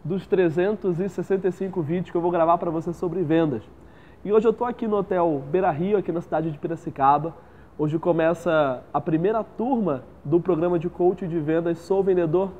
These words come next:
aqui na região de Piracicaba. Então, assim, tudo aqui é novo pra gente. É a primeira vez que eu gravo nesse hotel, que eu tô nesse hotel, e eu tirei um tempinho aqui pra poder gravar um vídeo pra você. E o que que eu quero conversar com você hoje? Já que hoje é o primeiro dia da formação,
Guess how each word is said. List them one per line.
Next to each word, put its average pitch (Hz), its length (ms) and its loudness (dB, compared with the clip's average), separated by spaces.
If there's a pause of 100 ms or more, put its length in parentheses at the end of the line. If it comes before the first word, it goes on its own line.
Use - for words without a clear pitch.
aqui 202 300 -4
na 226 80 -6
região 202 340 -2
de 208 100 0
Piracicaba. 202 640 4 (440)
Então, 196 100 2
assim, 180 380 2
tudo 202 160 2
aqui 202 200 0
é 226 80 2
novo 214 400 6
pra 226 200 0
gente. 170 280 4
É 160 40 -2
a - 20 0
primeira 165 220 2
vez 185 160 2
que - 40 0
eu 175 120 4
gravo 165 360 4
nesse 185 220 -2
hotel, 165 260 -2
que 170 100 -4
eu 160 40 -4
tô 175 140 -4
nesse 180 240 -4
hotel, 160 340 0 (460)
e 160 40 2
eu 165 60 4
tirei 180 220 6
um 185 60 2
tempinho 185 320 2
aqui 190 100 2
pra 180 100 2
poder 180 160 0
gravar 170 300 4
um 160 100 2
vídeo 160 220 -2
pra 165 120 0
você. 156 360 -2 (600)
E 220 80 0
o - 20 0
que 277 80 0
que 262 60 -2
eu 294 60 -2
quero 277 180 2
conversar 226 460 0
com 202 100 -4
você 190 260 0
hoje? 123 440 4
Já 254 160 0
que - 120 -6
hoje 220 140 2
é 214 60 4
o 214 40 0
primeiro 202 460 -2
dia 135 480 0 (160)
da 143 140 0
formação, 139 580 -2